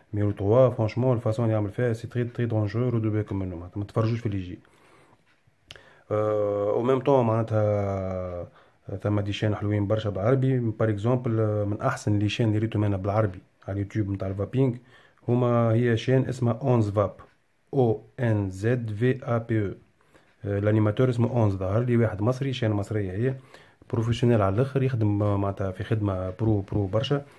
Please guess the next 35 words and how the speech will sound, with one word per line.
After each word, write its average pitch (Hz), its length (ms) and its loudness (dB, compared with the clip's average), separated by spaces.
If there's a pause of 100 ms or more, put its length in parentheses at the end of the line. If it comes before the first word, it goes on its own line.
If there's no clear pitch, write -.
(380)
آه، 104 140 0
حتى 117 260 2
لي 113 80 2
مونتاج 113 360 4
فيديو 110 260 2
متاعو 101 320 0
ظاهرين 98 300 -2
معناتها 92 480 -8
برو 101 160 -2
على 90 100 -6
الاخر، 113 280 -4
مش 101 160 -4
كيفي 110 220 -4
انا، 98 240 0
بو 92 220 -2
انا 98 160 -2
سي 98 140 -12
تو 110 160 -4
سامبلومون 107 440 0
بالسمارت 101 380 -4
فون 104 160 -2
متاعي 110 320 0
ونحاول 98 340 -4
نعمل، 98 320 -6
آه، 92 120 -8 (380)
اللي 98 80 -4
نقدر 101 400 -2
عليه. 131 240 -4 (560)
آه، 110 540 4
هو 131 220 4
عنده 123 360 4
معناتها 113 260 0
دي 110 120 2
ريفيو 113 340 6
ماتريال، 110 560 2